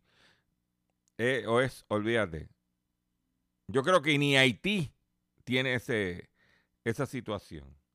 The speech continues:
Ni Irak tiene eso. Ni Afganistán, vamos. Pues Afganistán lo pudiera tener. Por otro lado, aquí mientras estamos, el internet de nosotros es por zona escolar.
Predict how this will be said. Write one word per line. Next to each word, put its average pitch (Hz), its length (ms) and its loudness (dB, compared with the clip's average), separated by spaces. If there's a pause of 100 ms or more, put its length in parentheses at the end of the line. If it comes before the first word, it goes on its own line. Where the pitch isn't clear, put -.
(1040)
Ni 143 200 2
Irak 147 480 6 (160)
tiene 127 380 -6
eso. 78 260 -12 (2000)
Ni 143 120 2
Afganistán, 160 680 6
vamos. 123 340 4 (1000)
Pues 123 120 4
Afganistán 113 360 0
lo 131 80 2
pudiera 101 300 -2
tener. 69 260 -18 (1500)
Por 135 180 2
otro 170 180 2
lado, 220 440 6 (1040)
aquí 175 320 -2
mientras 147 420 0
estamos, 143 840 2 (720)
el 127 180 0
internet 127 560 2
de 165 140 2
nosotros 160 480 4
es 156 100 6
por 131 220 2
zona 143 240 2
escolar. 131 520 4